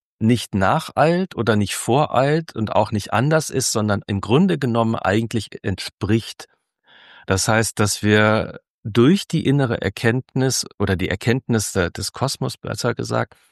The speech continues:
in der Lage sind, unseren eigenen Willen, also das, die Abläufe unseres Geistes in Übereinklang mit den Abläufen des Kosmos zu bringen und auf diese Art und Weise dann auch alle Dinge, hab platt gesagt, in ihren Platz fallen.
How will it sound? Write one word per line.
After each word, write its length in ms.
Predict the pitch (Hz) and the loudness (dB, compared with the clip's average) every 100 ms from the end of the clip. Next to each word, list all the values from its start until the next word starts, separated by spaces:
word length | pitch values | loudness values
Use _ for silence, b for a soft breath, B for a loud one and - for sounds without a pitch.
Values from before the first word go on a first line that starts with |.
| B B B - | B B B 2
in 100 | 107 | 4
der 140 | 107 | 4
Lage 360 | 95 104 127 127 | 4 2 2 2
sind, 320 | 117 113 - | 2 0 2
unseren 480 | 123 135 123 113 - | 2 4 4 2 2
eigenen 560 | 98 117 131 127 110 | 0 0 2 2 2
Willen, 280 | 104 104 107 | 2 2 2
also 180 | 95 98 | 0 0
das, 420 | 98 - - - 90 | -2 -4 -6 -6 -6
die 240 | 104 104 - | -4 -4 -2
Abläufe 580 | 117 - 127 127 - - | -2 2 2 2 0 -2
unseres 480 | 117 139 123 123 | 0 0 0 -2
Geistes 540 | - 98 107 - 107 - | 0 0 0 -2 -4 -4
in 160 | 98 | -4
Übereinklang 800 | - 101 - 98 143 - 117 110 B B B B | -2 -2 0 2 0 0 0 0 B B B B
mit 160 | - 104 | -2 0
den 140 | 110 | 2
Abläufen 500 | - 101 - 101 - | 0 -2 0 0 0
des 160 | 95 92 | -4 -4
Kosmos 500 | - 98 - 85 - | -4 -4 -2 -4 -4
zu 140 | - | -4
bringen 320 | 82 87 95 110 B B B B - | -4 -4 -4 -6 B B B B -4
und 120 | 104 | 0
auf 140 | 101 | 0
diese 320 | - 165 202 104 | 2 2 4 4
Art 200 | 120 117 | 2 2
und 140 | 104 | 0
Weise 320 | 92 98 107 101 | 2 2 0 -2
dann 260 | 98 117 147 | 0 0 0
auch 280 | - 104 - | 0 -2 0
alle 220 | 101 127 | 0 0
Dinge, 560 | 110 113 131 139 123 - _ _ _ _ _ | 2 2 2 0 -2 -12 _ _ _ _ _
hab 140 | 101 - | -10 -4
platt 220 | 101 - | -4 -4
gesagt, 360 | - 98 98 - | -4 -2 -4 -4
in 120 | 107 | -2
ihren 260 | 107 110 110 | 0 0 -2
Platz 340 | - 104 - | -2 -4 -4
fallen. 500 | - 82 73 95 95 | -8 -4 -2 -4 -8